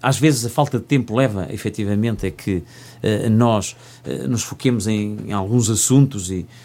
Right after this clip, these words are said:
e tomemos as decisões, porque é ne-, é necessidade, é necessário, é, é, é urgente tomar, mas a minha forma de trabalhar é uma forma,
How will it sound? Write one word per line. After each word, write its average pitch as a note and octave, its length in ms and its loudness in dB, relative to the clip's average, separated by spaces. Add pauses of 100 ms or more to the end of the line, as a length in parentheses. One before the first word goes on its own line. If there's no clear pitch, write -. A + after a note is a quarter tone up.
(120)
e G2+ 100 -4
tomemos G#2 420 0
as G#2 100 0
decisões, G#2 640 0 (320)
porque G#2 280 0
é G2 120 4
ne-, A#2 180 2
é A#2+ 80 2
necessidade, G#2+ 640 2
é G#2+ 60 0
necessário, G#2+ 500 2
é, F2+ 340 -2 (300)
é, G2+ 220 -2
é A#2+ 40 6
urgente A2+ 600 2
tomar, A#2 420 2 (300)
mas C3 400 6
a A#2+ 60 2
minha C#3 260 4
forma G#2+ 400 0
de - 60 -8
trabalhar G2+ 460 -2
é A#2+ 40 0
uma G#2 140 0
forma, G2+ 480 -2